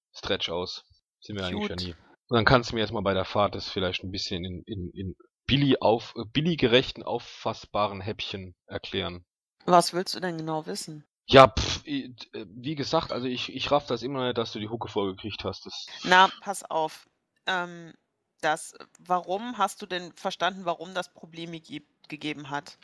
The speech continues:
Speaker 1: Na ja, weil es wahrscheinlich, wenn das rauskommt, dass du irgendwie mit den Falcons verbämbelt bist, dass dann wahrscheinlich die
Speaker 2: Genau.
Speaker 1: Falcons,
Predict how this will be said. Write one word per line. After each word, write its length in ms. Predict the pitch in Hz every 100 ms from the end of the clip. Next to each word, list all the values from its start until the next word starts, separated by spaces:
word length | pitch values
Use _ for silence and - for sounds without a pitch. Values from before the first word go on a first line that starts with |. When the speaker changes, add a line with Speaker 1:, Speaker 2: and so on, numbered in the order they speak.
| -
Speaker 1:
Na 140 | 120
ja, 160 | 123 123
weil 160 | 123 127
es 140 | 120
wahrscheinlich, 540 | 123 - 120 120 110 123
wenn 100 | 117
das 220 | 107 -
rauskommt, 340 | 120 - 131
dass 140 | 120 -
du 60 |
irgendwie 300 | - 127 120 117
mit 160 | 117
den 240 | 113 104 101
Falcons 420 | 110 117 151 135
verbämbelt 600 | 139 127 143 147 139 -
bist, 280 | 139 - -
dass 180 | 123
dann 180 | - 120
wahrscheinlich 380 | 117 - 117 117
die 100 | 117
Speaker 2:
Genau. 580 | 110 117 170 165 160 160
Speaker 1:
Falcons, 300 | 170 -